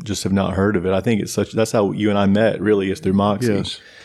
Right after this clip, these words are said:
Speaker 1: How would you describe it? It's, I would say it's kind of like a network of business owners who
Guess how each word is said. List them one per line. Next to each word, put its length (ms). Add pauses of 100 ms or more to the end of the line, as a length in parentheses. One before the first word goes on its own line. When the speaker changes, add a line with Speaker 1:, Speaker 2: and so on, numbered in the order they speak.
(300)
Speaker 1:
How 160
would 160
you 60
describe 480
it? 80
It's, 280
I 100
would 140
say 200
it's 100
kind 180
of 60
like 160
a 60
network 680
of 160
business 420
owners 540
who 640